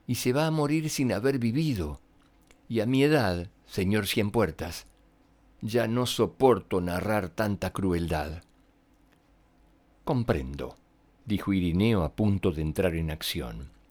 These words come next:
Y apenas cerró trato con el escritor, se introdujo en el cementerio abandonado, página cuatro,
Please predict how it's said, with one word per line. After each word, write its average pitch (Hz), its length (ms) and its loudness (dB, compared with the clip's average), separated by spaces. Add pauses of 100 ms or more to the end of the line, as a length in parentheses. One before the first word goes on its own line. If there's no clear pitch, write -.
(680)
Y 131 120 0
apenas 131 680 0
cerró 107 420 -2
trato 117 480 -2
con 87 160 -2
el 85 100 0
escritor, 117 640 -4 (880)
se - 180 -4
introdujo 101 640 0
en 104 60 -2
el 98 120 0
cementerio 101 600 2
abandonado, 90 640 0
página 117 440 0
cuatro, 104 500 0